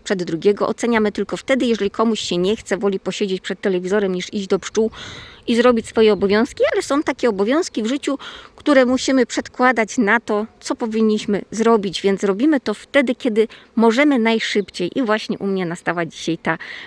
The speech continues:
wiekopomna chwila, <laughs> która powinna być jakieś trzy tygodnie temu zrobiona, ale też te chłodne dni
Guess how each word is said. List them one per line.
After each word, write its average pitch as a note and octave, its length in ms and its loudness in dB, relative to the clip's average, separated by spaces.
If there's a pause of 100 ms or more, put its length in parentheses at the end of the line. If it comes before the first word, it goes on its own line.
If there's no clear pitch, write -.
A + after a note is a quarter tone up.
wiekopomna A3+ 600 2
chwila, B3 380 2 (180)
<laughs> - 180 -8
która - 380 -4 (160)
powinna A3+ 400 2
być F#3 180 -4
jakieś F#3+ 260 -4
trzy - 120 -12
tygodnie F#3 380 -2
temu F#3 220 -2
zrobiona, F3 420 -2 (460)
ale - 220 2
też - 180 -4
te - 100 -2
chłodne G#3+ 380 2
dni G3+ 280 -2